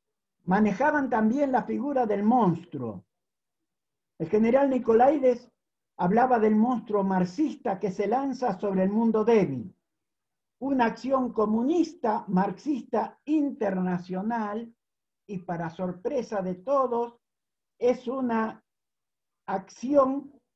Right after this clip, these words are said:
que desde quinientos años de Cristo tiene vigencia en el mundo y gravita en el mundo. Bueno, esa, ese germen maldito,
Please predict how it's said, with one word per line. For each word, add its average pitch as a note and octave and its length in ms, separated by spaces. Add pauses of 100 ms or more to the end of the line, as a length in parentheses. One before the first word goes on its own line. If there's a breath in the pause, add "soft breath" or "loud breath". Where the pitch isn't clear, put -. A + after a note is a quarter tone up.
(100)
que G#3 160
desde G3 420
quinientos B3 800
años B3+ 420
de F#3+ 200
Cristo C4 680 (440)
tiene C4 400
vigencia G#3 600
en F#3 100
el F3+ 160
mundo B3 680 (440)
y G3 180
gravita G3+ 600
en F3+ 120
el F3 140
mundo. B2+ 560 (720)
Bueno, F#3 560 (480)
esa, G#3 880 (500)
ese A#3 340
germen A3 720
maldito, G#3+ 840